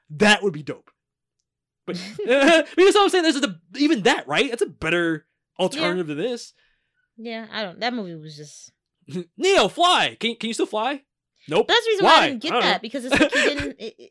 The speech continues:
Speaker 2: it, he still had abilities.
Speaker 1: That's what I'm saying. It wasn't consistent. So
Speaker 2: And she woke up and got her abilities within two seconds.
Speaker 1: Well, she got her abilities. It was weird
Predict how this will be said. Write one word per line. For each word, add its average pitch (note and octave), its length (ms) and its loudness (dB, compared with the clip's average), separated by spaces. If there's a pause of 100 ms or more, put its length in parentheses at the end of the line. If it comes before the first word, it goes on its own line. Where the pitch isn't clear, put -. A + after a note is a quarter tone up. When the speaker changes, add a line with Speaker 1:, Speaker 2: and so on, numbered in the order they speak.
Speaker 2:
it, A3 80 -18 (440)
he C#4 120 -8
still G4 240 -8
had D4+ 140 -6
abilities. G3+ 580 -8 (240)
Speaker 1:
That's E3 100 -4
what G3+ 80 -2
I'm F#3 60 -4
saying. G3 340 -4
It C#3+ 120 -8
wasn't D#3+ 260 -10
consistent. C#3 640 -12
So - 140 -8
Speaker 2:
And C4+ 180 -2
she F4 200 -4
woke D#4 280 -6
up C4+ 220 -6
and A3+ 280 -10
got G#3+ 220 -4
her A3 260 -12
abilities G#3 560 -14
within F#3+ 920 -14
two G3+ 260 -18
seconds. - 500 -18
Speaker 1:
Well, F3 140 -2
she - 240 -6
got C4 220 -10
her B3+ 80 -6
abilities. G3+ 500 -6
It - 60 -8
was F3+ 120 -8
weird G3+ 500 -6